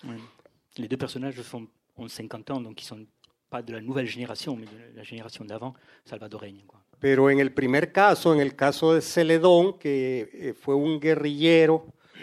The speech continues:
Speaker 2: que tiene un enorme problema de culpa por, eh, crímenes de sangre que cometió.
Speaker 1: Le premier personnage, Celedón, euh, qui est un ancien guerrillero, a toujours cette culpabilité de sang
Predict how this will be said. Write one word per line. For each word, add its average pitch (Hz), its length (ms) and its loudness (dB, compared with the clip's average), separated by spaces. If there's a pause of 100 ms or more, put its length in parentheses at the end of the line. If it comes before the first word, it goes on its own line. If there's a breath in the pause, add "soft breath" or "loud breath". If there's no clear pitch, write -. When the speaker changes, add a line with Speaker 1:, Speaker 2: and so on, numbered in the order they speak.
(760 loud breath)
Speaker 2:
que 117 680 -4
tiene 139 200 -2
un 151 220 2
enorme 156 320 0
problema 156 420 6
de 147 160 4
culpa 170 640 6
por, 107 260 -6 (480)
eh, 117 180 -14
crímenes 151 400 0
de 135 120 2
sangre 175 500 4
que 160 140 -10
cometió. 190 720 -2 (300)
Speaker 1:
Le 113 120 -12
premier 117 240 -12
personnage, 120 460 -12
Celedón, 131 480 -10 (440 soft breath)
euh, 107 140 -14
qui - 140 -12
est 117 100 -16
un 110 80 -10
ancien 123 260 -10
guerrillero, 117 600 -10 (300 soft breath)
a 101 80 -20
toujours 131 240 -12
cette - 180 -14
culpabilité 123 800 -12
de - 140 -16
sang 139 440 -8